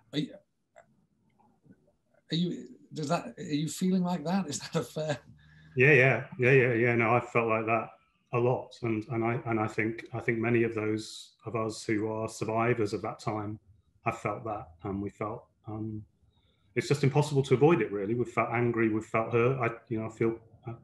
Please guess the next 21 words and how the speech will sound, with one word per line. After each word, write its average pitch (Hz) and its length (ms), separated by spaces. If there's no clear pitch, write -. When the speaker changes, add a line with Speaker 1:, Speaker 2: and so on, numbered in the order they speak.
Speaker 2:
I - 40
feel 123 160
quite 127 240
upset 120 400
even 104 200
talking 107 400
about 101 360
it. - 140
It's - 120
easier 117 220
to - 140
write 113 240
about 95 260
it, - 100
actually. 107 320
Um, 104 460
but, 117 280
um, 113 280
but, 127 220
but 123 180
yeah, 143 300